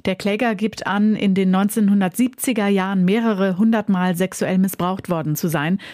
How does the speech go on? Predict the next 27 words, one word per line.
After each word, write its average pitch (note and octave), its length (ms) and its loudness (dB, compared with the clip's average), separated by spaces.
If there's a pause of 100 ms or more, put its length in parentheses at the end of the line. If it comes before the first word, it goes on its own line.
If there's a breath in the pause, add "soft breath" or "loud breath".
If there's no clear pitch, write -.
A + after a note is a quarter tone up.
von F#3+ 180 -4
einem F#3 200 -2
Priester, A#3 480 -2
der F#3+ 140 0
mittlerweile F3+ 420 -2
verstorben F3+ 560 -2
ist. - 240 -10 (480 soft breath)
Und G#3 220 0
dieser C4 280 0
Fall A#3 220 -2
ist G#3 180 -4
jetzt G#3+ 240 -4
deswegen G#3 480 0
so F#3+ 100 2
relevant F3+ 480 -2
über F#3 180 -2
das F#3 200 -4
Erzbistum G#3+ 580 -2
Köln A3+ 240 0
hinaus, G#3+ 480 0 (340 loud breath)
weil G3 220 -2
es F#3 100 -8
bundesweit G3 720 -2
um F#3 240 0
einige F#3+ 540 0
Schmerzensgeldklagen F3 1040 -4
geht. F#3 280 -2